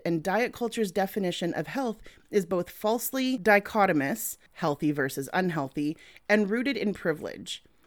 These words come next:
White privilege, thin privilege, ableism, and economic privilege are just a few examples.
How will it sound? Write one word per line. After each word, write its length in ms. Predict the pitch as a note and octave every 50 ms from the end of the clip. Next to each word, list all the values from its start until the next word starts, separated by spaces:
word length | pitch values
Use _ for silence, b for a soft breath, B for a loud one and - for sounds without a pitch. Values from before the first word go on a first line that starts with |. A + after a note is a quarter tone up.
| b b
White 320 | b D#3+ D#3+ F3 F3 F3 -
privilege, 560 | - - G3+ F#3+ F#3 G3 G3+ G3 F#3+ F#3 -
thin 280 | - - F3+ E3 F3 E3
privilege, 600 | - - F#3+ F#3 F3+ F#3+ F#3+ F#3+ F#3+ F#3 - - - -
ableism, 640 | E3 E3+ E3+ F3+ F#3 F#3+ F#3+ F#3 F#3+ G3+ G3 G3 -
and 140 | - F3 - -
economic 540 | F#3 F#3+ - A3+ G#3+ G#3 G3+ G#3 G#3+ G#3 -
privilege 480 | - - A3+ G#3 F3+ E3+ D#3 D3+ D#3 -
are 80 | - E3
just 240 | D#3 E3 E3 - -
a 60 | D#3+
few 220 | - - D#3 D3
examples. 720 | C#3+ C#3+ C#3+ - D3+ C#3+ C#3+ - - - - - - -